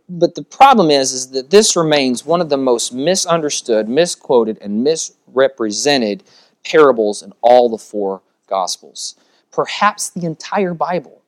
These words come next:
That this is the most misunderstood teaching in all of Scripture.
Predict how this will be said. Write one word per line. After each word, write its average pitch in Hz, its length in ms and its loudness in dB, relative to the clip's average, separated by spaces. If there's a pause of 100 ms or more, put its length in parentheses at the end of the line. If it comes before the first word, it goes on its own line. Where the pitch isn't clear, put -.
(460)
That 151 140 -6
this 214 160 4
is 190 100 -2
the 185 80 2
most 180 240 4
misunderstood 208 920 0
teaching 214 440 -8 (240)
in 190 200 -2
all 196 280 4
of 165 80 -2
Scripture. - 600 -10